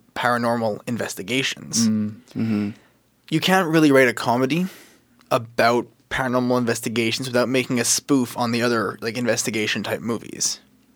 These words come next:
Speaker 1: I mean, if you look at, you know, the
Speaker 3: Right.
Speaker 1: best way I could say is, like, you know, the snippets from Scary Movie where there's, like, a demon in the room and it's just joking around with them.
Speaker 2: Mm.
Speaker 3: Mm-hmm.
Speaker 1: That's really about as far as you're gonna get with it.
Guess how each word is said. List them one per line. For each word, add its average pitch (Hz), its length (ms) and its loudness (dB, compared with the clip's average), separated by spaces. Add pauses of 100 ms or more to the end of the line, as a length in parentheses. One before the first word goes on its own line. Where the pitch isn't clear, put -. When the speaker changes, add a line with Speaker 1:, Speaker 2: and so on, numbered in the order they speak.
(720)
Speaker 1:
I 127 100 0
mean, 131 120 0
if 123 100 -2
you 160 60 4
look 151 160 6
at, 139 140 4
you 139 100 0
know, 117 180 2
the 104 60 2
Speaker 3:
Right. 98 100 0
Speaker 1:
best 135 180 2
way 139 80 6
I - 20 2
could 123 80 -4
say 123 200 4
is, 117 160 0
like, 113 160 -2
you 135 60 2
know, 139 100 6
the 131 80 -2
snippets 135 340 0
from 120 120 -4
Scary 120 300 2
Movie 117 240 0
where 113 80 0
there's, 113 140 0
like, 117 100 -2
a 117 40 -2
demon 113 300 -2
in 113 80 -2
the 104 100 -2
room 107 340 -2
and 104 100 -2
it's 110 120 -2
just 117 160 -2
joking 120 320 -2
around 110 240 0
with 110 160 -2
them. 104 420 -4 (200)
Speaker 2:
Mm. 110 260 -2 (120)
Speaker 3:
Mm-hmm. 120 200 0
Speaker 1:
That's 139 180 4
really 165 160 6
about 135 200 6
as 135 120 2
far 123 240 4
as 123 100 0
you're 123 100 0
gonna 104 200 0
get 101 220 -2
with 110 180 -6
it. - 240 -10